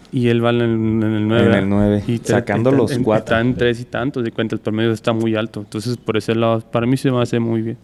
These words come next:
Speaker 2: Sí, les, les das, o sea, les das, este, como más chance a equipos que también traen,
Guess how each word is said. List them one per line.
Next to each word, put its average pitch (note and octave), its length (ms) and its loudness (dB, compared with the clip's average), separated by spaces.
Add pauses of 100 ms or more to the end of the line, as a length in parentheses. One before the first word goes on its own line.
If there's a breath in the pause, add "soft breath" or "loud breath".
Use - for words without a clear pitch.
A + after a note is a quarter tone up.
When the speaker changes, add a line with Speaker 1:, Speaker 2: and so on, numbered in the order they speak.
(160)
Speaker 2:
Sí, - 180 -8
les, A2+ 340 -2
les G#2 200 -4
das, G2+ 600 -8
o G#2+ 100 -8
sea, G2+ 500 -4 (1040 soft breath)
les A2 200 0
das, A2+ 280 0
este, G2 1400 0 (400)
como G#2 240 -2
más G#2 200 -2
chance B2+ 480 -2 (120)
a G#2 100 -4
equipos - 480 -4
que - 120 -6
también G2 460 -4
traen, G#2+ 800 -4